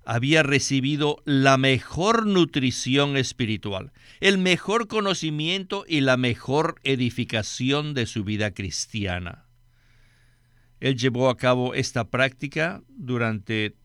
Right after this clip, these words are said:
toda su vida y vivió más de los noventa años de edad. La otra persona es Hudson Taylor,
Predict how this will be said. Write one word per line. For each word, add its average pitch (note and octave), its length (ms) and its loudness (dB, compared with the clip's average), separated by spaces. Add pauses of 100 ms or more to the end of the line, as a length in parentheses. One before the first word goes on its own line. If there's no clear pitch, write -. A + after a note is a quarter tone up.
(100)
toda C3+ 300 2
su C3 200 0
vida D3 560 -4 (720)
y B2+ 160 2
vivió C3+ 640 2 (200)
más A2 520 -2
de B2+ 100 0
los A#2 160 0
noventa G#2+ 480 -2
años G2 260 -4
de F#2+ 100 -4
edad. F#2 220 -6 (1700)
La F3+ 180 4
otra C4+ 200 0
persona E3 680 2 (240)
es C#3+ 380 -2 (160)
Hudson C3+ 480 0
Taylor, B2+ 640 -2